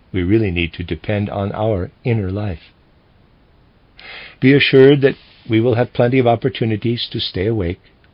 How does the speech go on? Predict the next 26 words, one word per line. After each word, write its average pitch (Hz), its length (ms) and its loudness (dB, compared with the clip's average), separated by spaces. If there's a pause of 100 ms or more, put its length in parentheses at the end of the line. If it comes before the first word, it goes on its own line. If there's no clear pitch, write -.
(520)
The 98 160 -4
impulse 123 440 0
to 123 240 -4
awaken 110 640 -2 (320)
may 98 120 0
expand 117 640 -4 (100)
in 123 160 -2
other 127 220 0
ways 110 220 -2
as 110 160 -8
well. 78 240 -8 (1400)
When 110 120 0
we 107 100 0
see 135 160 0
someone 110 380 0
sleeping, 95 560 -4 (460)
even 95 260 -2
though 95 120 0
the 92 120 -4
flames 110 580 -2
of 104 180 -2
untruthfulness 104 840 -4
are 98 220 -6
everywhere 110 500 -4
in 107 180 -8
evidence, 82 560 -8